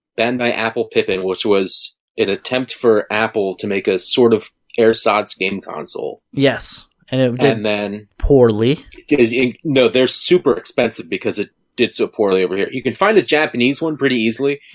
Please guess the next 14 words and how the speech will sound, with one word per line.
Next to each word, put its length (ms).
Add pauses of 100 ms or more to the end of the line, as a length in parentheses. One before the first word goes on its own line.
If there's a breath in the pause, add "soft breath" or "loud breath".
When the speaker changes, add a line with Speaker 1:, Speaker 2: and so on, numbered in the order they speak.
(100)
Speaker 1:
and 80
Speaker 2:
Yeah. 140
Speaker 1:
I've 60
thought 140
about 260
buying 300
one, 280 (180)
but 100
I 60
just 220
haven't. 440 (680 soft breath)
Um, 600 (1500)
and 160
then, 580